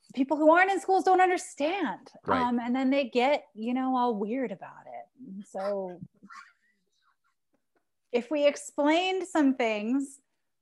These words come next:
Speaker 1: like, come on, go say standards-based anything to, to, you know, people who don't really know what it is.
Speaker 2: Yep.
Speaker 1: And yeah,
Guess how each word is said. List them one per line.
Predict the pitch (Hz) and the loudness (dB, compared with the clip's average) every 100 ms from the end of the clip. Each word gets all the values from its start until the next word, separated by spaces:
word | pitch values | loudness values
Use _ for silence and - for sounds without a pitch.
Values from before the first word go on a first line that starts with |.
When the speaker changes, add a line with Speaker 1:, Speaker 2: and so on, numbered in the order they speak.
| - | -2
Speaker 1:
like, | 392 | 0
come | - 381 | 2 2
on, | 240 170 160 | 2 0 -6
go | 208 392 | 2 4
say | 415 453 427 | 4 -2 -4
standards-based | - 330 311 320 330 - 277 262 - _ _ - | -2 4 4 4 0 2 0 0 -8 _ _ -4
anything | 240 240 233 175 160 165 | 0 0 -2 -4 -6 -10
to, | - 196 - - | -8 -8 -10 -4
to, | 226 196 196 - | -2 0 -2 -4
you | 220 190 | -6 -4
know, | 180 170 170 - _ _ _ _ _ _ _ _ - | -2 -2 -4 -6 _ _ _ _ _ _ _ _ -4
people | 294 302 269 | 0 2 2
who | 262 | 4
don't | 262 269 | 4 4
really | 254 262 | 2 0
know | 240 226 | 0 0
what | 220 | 0
it | 202 208 | 0 -2
is. | 240 170 160 165 - - | 0 0 0 -4 -10 -10
Speaker 2:
Yep. | 180 - _ _ _ _ _ _ - | -8 -8 _ _ _ _ _ _ -6
Speaker 1:
And | 220 214 214 214 - - _ _ _ _ _ _ _ _ _ _ _ _ _ _ _ _ _ _ - _ | -4 -2 -4 -6 -10 -20 _ _ _ _ _ _ _ _ _ _ _ _ _ _ _ _ _ _ -20 _
yeah, | - 156 | -8 -8